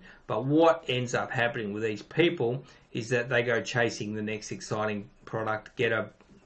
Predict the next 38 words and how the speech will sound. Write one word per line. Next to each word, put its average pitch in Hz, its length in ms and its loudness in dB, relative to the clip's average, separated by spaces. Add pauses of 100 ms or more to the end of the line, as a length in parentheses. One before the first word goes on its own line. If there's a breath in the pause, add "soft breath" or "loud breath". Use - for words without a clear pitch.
(180)
get 117 220 2
it, 117 260 0
and 107 100 -8
then 104 140 -6
get 101 140 -2
a 98 40 0
refund, 117 600 0 (280 loud breath)
take 131 300 4
no 113 160 -2
action 104 320 -6
all 113 240 0
over 101 200 -2
again, 131 360 -2
'cause - 220 -2 (240 loud breath)
there's 131 140 -4
no 165 200 -4
commitment, 127 680 0
there's 113 180 -2
no 139 420 2 (280 loud breath)
skin - 420 0
in 117 140 0
the 101 80 -4
game 107 600 0
with 107 200 -8
people 113 260 -4
like 107 340 0
that. 98 320 -6
So 107 360 -6 (240)
they 123 160 -2
just 135 280 -4
go 98 160 -4
nowhere. 101 520 -4 (120)
So - 120 -2
you 151 140 8
wanna 196 180 8
confront 151 640 4
these 131 220 2
people 117 640 0